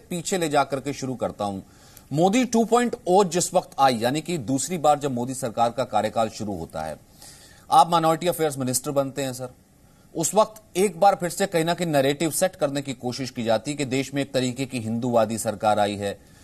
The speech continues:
मेजॉरिटी पॉपुलिस्ट गवर्नमेंट आई है और ये शायद माइनॉरिटीज का इतना हित नहीं करेगी। लेकिन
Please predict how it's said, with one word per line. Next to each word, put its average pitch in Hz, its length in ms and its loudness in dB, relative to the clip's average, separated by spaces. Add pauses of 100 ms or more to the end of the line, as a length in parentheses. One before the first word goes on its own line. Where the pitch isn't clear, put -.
(180)
मेजॉरिटी 139 460 2
पॉपुलिस्ट 135 500 2
गवर्नमेंट 127 420 2
आई 127 200 4
है 143 240 4
और 143 280 4
ये 147 160 -2
शायद 139 260 2
माइनॉरिटीज 127 520 -2
का 131 140 0
इतना 120 280 -2
हित 113 200 -8
नहीं 92 200 -6
करेगी। 80 340 -8
लेकिन 143 240 0